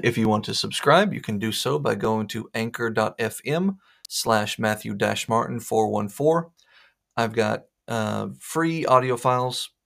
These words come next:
here and there that I'll release every now and then, but for the most part, I put everything behind a massive, giant paywall where you have to pay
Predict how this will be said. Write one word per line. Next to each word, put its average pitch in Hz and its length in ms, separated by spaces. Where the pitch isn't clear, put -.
here 127 220
and 117 100
there 117 200
that 110 100
I'll 110 180
release 110 320
every 107 160
now 110 200
and 110 100
then, 107 140
but - 160
for 117 80
the 117 40
most 143 240
part, 123 380
I 110 120
put - 360
everything 107 380
behind 107 440
a 117 240
massive, 117 720
giant 110 440
paywall 107 540
where 113 160
you 110 140
have 107 180
to 107 80
pay 104 420